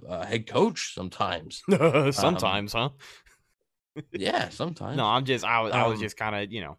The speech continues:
Speaker 2: poking at our coaching staff because a lot of people make the assumption
Speaker 1: Oh
Speaker 2: that
Speaker 1: my
Speaker 2: Bruce
Speaker 1: God.
Speaker 2: Arians just
Speaker 1: Just does
Speaker 2: doesn't do
Speaker 1: nothing.
Speaker 2: anything. The guy skips
Speaker 1: Yeah.
Speaker 2: meetings.
Speaker 1: Yeah, it's wrong.
Speaker 2: He's just drinking in his office all day.
Speaker 1: Yeah, so wrong. Whatever. <laughs> Stupid. Um,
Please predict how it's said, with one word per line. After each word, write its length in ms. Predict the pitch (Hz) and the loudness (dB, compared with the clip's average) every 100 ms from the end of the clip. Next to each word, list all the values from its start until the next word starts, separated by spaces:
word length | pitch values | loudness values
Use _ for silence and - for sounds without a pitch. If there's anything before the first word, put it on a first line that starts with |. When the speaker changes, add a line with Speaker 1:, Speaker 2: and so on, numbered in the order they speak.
| _ | _
Speaker 2:
poking 320 | - 113 107 | -2 -2 -2
at 80 | 98 | -4
our 300 | 95 107 107 | -2 0 -2
coaching 380 | 95 92 90 87 | -4 -8 -8 -12
staff 360 | - 87 85 - | -8 -8 -8 -10
because 220 | 98 104 | -10 -6
a 60 | |
lot 340 | 113 127 131 131 | -2 2 4 2
of 140 | 120 | 0
people 260 | 131 120 117 | -4 -4 -4
make 200 | 113 107 | -4 -4
the 120 | 113 | -4
assumption 380 | 107 113 101 95 | -2 -2 0 0
Speaker 1:
Oh 60 | 92 | -2
Speaker 2:
that 80 | |
Speaker 1:
my 40 | 92 | -2
Speaker 2:
Bruce 220 | 127 113 | -4 0
Speaker 1:
God. 80 | 120 | 0
Speaker 2:
Arians 480 | 120 113 107 98 101 | 2 0 -2 -4 -6
just 280 | 101 - - _ _ | -6 -6 -16 _ _
Speaker 1:
Just 160 | 101 95 | -10 2
does 200 | 160 170 | 6 6
Speaker 2:
doesn't 160 | 175 180 | 4 4
do 140 | 160 | 4
Speaker 1:
nothing. 120 | 156 | 4
Speaker 2:
anything. 400 | 127 113 107 98 | 2 0 -2 -2
The 80 | 113 | 0
guy 180 | 131 131 | 4 4
skips 340 | 92 82 82 | 4 2 2
Speaker 1:
Yeah. 60 | 127 | 0
Speaker 2:
meetings. 600 | 135 135 135 131 123 - _ _ _ _ | 0 2 0 -2 -6 -10 _ _ _ _
Speaker 1:
Yeah, 240 | - 90 85 | -8 -6 -6
it's 140 | - | -8
wrong. 340 | 50 50 50 98 | -6 -6 -8 -6
Speaker 2:
He's 180 | 131 | -6
just 200 | 123 127 | -4 -4
drinking 440 | - 135 147 135 135 | -2 -2 0 0 -2
in 60 | |
his 120 | 123 123 | -2 0
office 400 | 127 131 110 98 | 0 -2 -6 -8
all 160 | 85 | -8
day. 360 | 73 80 73 85 - | -8 -10 -12 -16 -8
Speaker 1:
Yeah, 320 | 104 95 92 | -4 -2 -4
so 260 | 87 98 92 | -2 -2 0
wrong. 460 | 85 - 85 85 - - - - | -2 -6 -8 -10 -16 -14 -12 -6
Whatever. 400 | 90 80 80 - | -6 -4 -6 -6
<laughs> 40 | |
Stupid. 600 | - - 85 82 78 - - - - - | -6 -2 0 0 -2 -4 -12 -14 -12 -6
Um, 600 | - 107 113 104 98 90 | 2 4 6 6 4 0